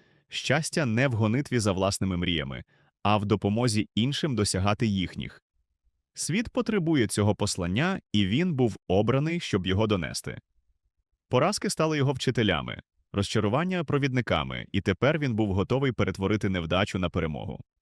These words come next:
Слухайте уважно. Ви не ваші поразки. Ви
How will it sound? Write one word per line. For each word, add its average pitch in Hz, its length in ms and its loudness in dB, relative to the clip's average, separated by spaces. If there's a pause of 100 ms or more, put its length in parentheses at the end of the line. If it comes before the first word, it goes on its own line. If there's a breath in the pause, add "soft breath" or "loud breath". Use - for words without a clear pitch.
(560)
Слухайте 190 380 -2
уважно. 78 440 -2 (580)
Ви 135 380 2 (160)
не 113 220 4
ваші 131 360 0
поразки. - 540 -6 (600)
Ви 165 360 0